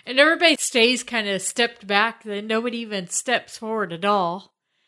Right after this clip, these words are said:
They're all s-, lined up against the, something on the side of the boat or the middle of the boat. Nobody's moving to help her at all with this little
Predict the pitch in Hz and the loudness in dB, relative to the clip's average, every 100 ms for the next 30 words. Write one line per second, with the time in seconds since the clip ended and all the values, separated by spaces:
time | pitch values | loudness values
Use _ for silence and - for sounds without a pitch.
0 | _ _ 220 226 240 262 254 277 226 233 | _ _ 2 8 8 8 4 -2 4 6
1 | 254 214 220 240 220 185 214 - - 185 | 6 4 4 2 -2 -4 -6 -6 -4 -2
2 | 185 180 180 _ _ _ _ _ _ - | -2 -4 -10 _ _ _ _ _ _ -10
3 | 180 - 180 180 180 175 175 208 180 180 | -10 -12 -10 -8 -8 -8 -6 -4 -4 -6
4 | 165 170 175 185 175 170 170 180 - _ | -10 -8 -6 -8 -10 -8 -8 -10 -16 _
5 | 202 180 180 185 175 175 175 180 - _ | -8 -6 -4 -6 -6 -8 -6 -8 -10 _
6 | _ _ _ - 214 214 208 196 185 202 | _ _ _ -4 0 2 2 0 -2 -2
7 | 190 170 180 185 190 190 170 170 180 185 | -2 -8 -6 -2 -4 -2 -4 -2 -2 -4
8 | 175 165 180 175 196 175 175 185 | -6 -8 -10 -10 -8 -8 -6 -8